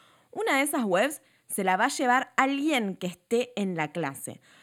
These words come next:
Lo que tienen que hacer es lo siguiente, es súper fácil y sobre todo si van a ir a la clase. Primero tienen que ir a mi cuenta de Instagram que se llama Vivir de Eso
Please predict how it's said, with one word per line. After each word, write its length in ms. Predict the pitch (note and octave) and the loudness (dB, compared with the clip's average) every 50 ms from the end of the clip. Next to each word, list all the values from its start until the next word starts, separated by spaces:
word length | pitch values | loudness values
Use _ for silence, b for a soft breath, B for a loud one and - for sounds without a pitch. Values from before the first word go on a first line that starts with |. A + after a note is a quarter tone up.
| b b | b b
Lo 160 | b A3+ A#3+ | b 2 2
que 100 | A#3+ D4+ | 2 2
tienen 240 | C4 F4 F#4 G#4+ F#4+ | -2 -4 -2 -2 0
que 80 | D#4 C4 | 0 0
hacer 360 | A#3 A#3 - D#4 E4 E4+ - - | 0 2 2 0 0 0 0 -2
es 140 | B3 C4+ B3+ | 0 2 2
lo 120 | A#3+ A3 | 2 0
siguiente, 560 | G3+ - G3 F3 F3 D3+ C#3+ C#3+ - B2+ - - | 0 -2 -2 -2 0 0 0 0 -2 -4 -4 -2
es 240 | C4+ D#4 D4 - - | -2 -4 -4 -4 -12
súper 720 | - - - - F4+ F4 E4 C#4+ D#4 D4+ D4+ D4 E4 E4 _ - | -10 -6 -4 -2 0 0 0 2 2 2 2 0 -2 -6 _ -4
fácil 360 | - B2+ - - - D#3 D#3 - | -4 -4 -2 -4 -6 -6 -6 -6
y 80 | G#3 | -4
sobre 180 | F#3 A#3 G#3+ A3 | -2 0 0 2
todo 120 | B3+ D4 | 2 0
si 100 | C#4+ C4+ | 0 2
van 100 | A3 G3+ | 0 0
a 60 | G3+ G#3 | 0 2
ir 60 | F#3+ | 0
a 40 | F3 | 0
la 120 | D#3+ D#3 | 0 0
clase. 380 | - D3+ C#3+ C#3+ - - C#3 C#3+ - b b b b b b b b b b b | -2 -2 -4 -4 -6 -10 -16 -18 -20 b b b b b b b b b b b
Primero 460 | - C4+ D4 C#4+ F4 F4+ F4+ D#4 B3+ | -2 0 0 2 2 4 4 4 2
tienen 340 | G#3 B3 B3 B3+ B3+ B3 A#3 | 2 0 0 2 2 0 0
que 220 | A#3 G#3+ G#3 - - | 0 0 -2 -2 -2
ir 300 | A3 A3 G3+ F3 - - | -2 -2 0 -2 0 4
a 140 | - F#3 F#3+ | 4 4 4
mi 240 | G3+ A3+ C4 D4 C4+ | 4 2 2 2 2
cuenta 400 | - G#3 G#3 G3+ G3 F#3 F#3 F3 | 2 2 2 2 2 2 0 0
de 100 | E3+ E3+ | 0 0
Instagram 640 | F3+ F#3 F#3 F3 - - F#3 F3+ F#3 G3 A3 G#3+ - | 0 -2 -2 -4 -2 0 0 2 2 2 0 -2 -6
que 140 | - G3+ | -8 -8
se 120 | D#3+ - E3 | -8 -6 -6
llama 380 | - - F3 F#3 F#3+ E3+ - F3 D#3 | -4 -2 -2 0 0 -2 -4 -4 -4
Vivir 400 | F#3+ F3+ F3 D#3+ F3+ F#3 E3+ D#3+ | -2 -2 -2 0 -2 -2 -2 -2
de 180 | E3 D3+ D3 | -2 -2 -2
Eso 340 | D3 D3 - F#3 A3+ E4 - | -4 -6 -6 -6 -6 -8 -8